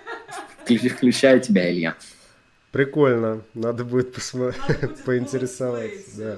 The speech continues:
Speaker 3: потом, когда выйдет.
Speaker 2: Так,
Speaker 3: Спасибо
Speaker 2: м,
Speaker 3: за информацию.
Speaker 2: а, Ри-, Рио Риана иронизирует насчёт Лаки Страйка. Ам,
Speaker 1: Насчёт названия, наверное.
Speaker 2: да, и, м,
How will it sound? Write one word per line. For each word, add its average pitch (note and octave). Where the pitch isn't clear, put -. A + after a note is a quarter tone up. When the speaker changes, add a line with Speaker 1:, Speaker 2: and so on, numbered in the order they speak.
Speaker 3:
потом, F3
когда F3+
выйдет. -
Speaker 2:
Так, D3
Speaker 3:
Спасибо D3+
Speaker 2:
м, D3
Speaker 3:
за C#3
информацию. -
Speaker 2:
а, C#3
Ри-, D3+
Рио D3+
Риана F3
иронизирует D3
насчёт C3
Лаки C3
Страйка. C#3
Ам, A#2
Speaker 1:
Насчёт A2+
названия, A#2+
наверное. F#2
Speaker 2:
да, B2
и, C3
м, A#2